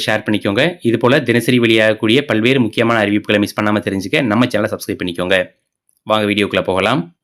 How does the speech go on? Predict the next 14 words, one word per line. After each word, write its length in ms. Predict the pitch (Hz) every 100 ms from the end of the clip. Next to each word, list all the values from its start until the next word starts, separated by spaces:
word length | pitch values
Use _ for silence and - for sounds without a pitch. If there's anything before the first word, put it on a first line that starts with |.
| _
இந்தியா 420 | 139 185 208 247
முழுவதுமே 480 | 180 156 147 127 156
சமீப 400 | 156 127 160 160
காலமாவே 420 | 135 123 117 139
கேஸ் 360 | 120 135 165 151
கனெக்ஷனுடைய 440 | 139 139 123 113
பயன்பாடு 480 | 107 110 120 113 131
ரொம்பவே 320 | 113 113 123
அதிகரிச்சிருக்கு 540 | 107 110 113 107 107
அப்படின்னே 180 | 95 101
சொல்லலாம். 440 | 117 110 104 147 -
அதிலும் 280 | 104 113
குறிப்பாக 460 | 131 120 120 120 127
கிராமப்புறங்கள்ல 880 | 123 113 147 175 156 127 113 123